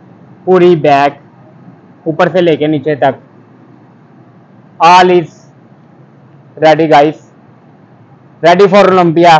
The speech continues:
natural competition, August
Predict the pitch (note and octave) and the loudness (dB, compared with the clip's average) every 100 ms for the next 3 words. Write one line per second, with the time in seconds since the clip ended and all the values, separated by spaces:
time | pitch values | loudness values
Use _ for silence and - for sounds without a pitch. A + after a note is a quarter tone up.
0 | - - _ _ - E3+ E3 E3+ D#3+ D#3+ | -2 -20 _ _ -2 0 0 -4 -4 -4
1 | D3+ D3+ D3+ C#3+ C3+ _ _ _ _ _ | -2 -4 -4 -6 -6 _ _ _ _ _
2 | _ D#3+ D#3+ F3 F3+ - - | _ -2 0 2 0 -2 -20